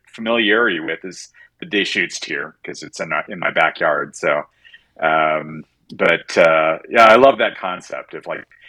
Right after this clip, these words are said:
experiencing, you know, an entire state,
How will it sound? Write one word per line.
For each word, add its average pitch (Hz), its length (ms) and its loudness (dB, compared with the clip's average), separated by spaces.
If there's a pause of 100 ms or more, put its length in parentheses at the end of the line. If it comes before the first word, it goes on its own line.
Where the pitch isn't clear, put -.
(160)
experiencing, 95 1120 -6 (600)
you 117 80 -12
know, 85 320 -6
an 113 80 -4
entire 107 400 0
state, - 460 -2